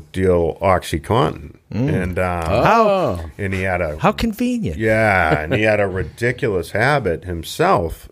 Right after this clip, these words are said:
Speaker 1: and
Speaker 3: Mm.
Speaker 1: you know, I'd go over here and I'd be painting during the day or whatever, helping him around the house, and I'd watch him stop every half hour and sniff an OxyContin, an eighty,
Speaker 3: Mm.
Speaker 1: eighty milligram oxy, and,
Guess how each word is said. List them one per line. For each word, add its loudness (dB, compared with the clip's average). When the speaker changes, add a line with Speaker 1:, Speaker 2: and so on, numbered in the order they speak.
Speaker 1:
and -4
Speaker 3:
Mm. -2
Speaker 1:
you 4
know, 2
I'd 0
go 6
over 6
here 6
and 2
I'd 0
be 0
painting 0
during -6
the -10
day -2
or -2
whatever, 0
helping 0
him -2
around -2
the 0
house, 4
and -2
I'd -2
watch 2
him -2
stop 0
every -2
half -4
hour -2
and -8
sniff -4
an -4
OxyContin, -4
an 2
eighty, 0
Speaker 3:
Mm. 4
Speaker 1:
eighty 4
milligram 0
oxy, -4
and, -4